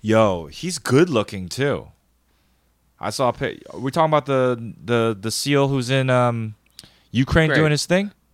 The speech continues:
Speaker 2: Yeah.
Speaker 1: Yeah, dude, he's handsome as fuck. You know, when you watch movies and you see, like, uh, like, Matt Damon being, like, a spy and beating people up, and you're like, "This guy's so good looking. What? This doesn't even make sense."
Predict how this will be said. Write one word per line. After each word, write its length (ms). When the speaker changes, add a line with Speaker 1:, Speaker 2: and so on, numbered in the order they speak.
Speaker 2:
Yeah. 180
Speaker 1:
Yeah, 240
dude, 220
he's 200
handsome 420
as 160
fuck. 340
You 120
know, 80
when 100
you 100
watch 280
movies 580
and 100
you 60
see, 280
like, 320
uh, 680
like, 280
Matt 340
Damon 380
being, 280
like, 160
a 60
spy 520
and 160
beating 220
people 280
up, 120
and 80
you're 80
like, 200
"This 160
guy's 180
so 180
good 220
looking. 320
What? 280
This 140
doesn't 220
even 260
make 180
sense." 420